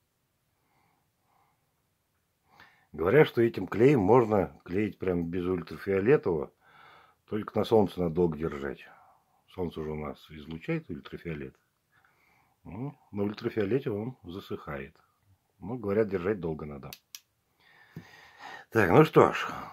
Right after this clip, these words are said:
Насветил я на него порядочно. Посмотрим, что получилось.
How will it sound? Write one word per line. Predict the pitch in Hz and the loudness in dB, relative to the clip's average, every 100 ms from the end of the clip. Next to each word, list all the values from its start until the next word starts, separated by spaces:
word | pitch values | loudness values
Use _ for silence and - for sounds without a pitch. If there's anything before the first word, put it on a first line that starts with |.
| - - - - - _ _ 92 | -18 -20 -20 -20 -20 _ _ -6
Насветил | 101 - 139 - 85 | -6 -4 -6 -2 -2
я | 82 | 0
на | 85 | -2
него | 82 | -2
порядочно. | 76 95 87 117 147 165 156 _ | 0 0 0 0 -2 -4 -6 _
Посмотрим, | - 90 120 123 131 | -18 -8 -8 -8 -10
что | 127 | -8
получилось. | 127 135 180 156 | -6 -6 -6 -8